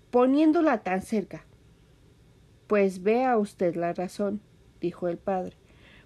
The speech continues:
«porque se suelen ver algunos eclipses totales del sol causados por la luna, porque ésta, aunque mucho más pequeña que él, si se pasa muy cerca de nosotros,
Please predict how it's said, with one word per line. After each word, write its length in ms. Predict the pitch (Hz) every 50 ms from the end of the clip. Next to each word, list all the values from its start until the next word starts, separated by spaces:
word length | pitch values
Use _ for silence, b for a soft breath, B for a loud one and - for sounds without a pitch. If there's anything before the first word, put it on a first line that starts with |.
| b -
«porque 300 | 277 277 277 - 285 302
se 120 | - 302
suelen 440 | - 294 311 311 349 359 311 285 233
ver 180 | 247 269 294
algunos 500 | 285 262 233 226 233 240 240 247 254 - -
eclipses 640 | 208 202 - - 220 220 233 - - - 254 233
totales 540 | - 214 180 - - 196 196 208 220 233 214
del 160 | 214 196 185
sol 300 | - - 196 190 214 233 b b b b b b b b -
causados 680 | - 202 190 180 175 196 - - 175 165 165 180 175 -
por 180 | - 208 202
la 140 | 185 196 196
luna, 380 | 196 214 233 226 214 185 - - _ b b b b b b b b b b _ -
porque 640 | - 208 202 202 190 - - 208 185 180 180 190 196
ésta, 340 | 196 202 - - 160 156 - _ _ _ - -
aunque 400 | 196 196 196 196 185 180 - 190
mucho 380 | 175 180 196 196 196 - 185 165
más 340 | 170 180 196 226 269 294 -
pequeña 580 | - 302 269 - - 202 190 190 208 214 233
que 300 | 226 - 214 185 175 165
él, 80 | 160 - b b b b b b b b b b
si 300 | - - - - 240 226
se 160 | - 254 226
pasa 380 | 220 - 262 277 269 - 302 233
muy 380 | 220 214 220 233 254 285 302
cerca 460 | - - - 214 185 175 - 214 214 208
de 140 | 202 190
nosotros, 720 | 175 170 165 - - 202 185 - - 165 156 - - -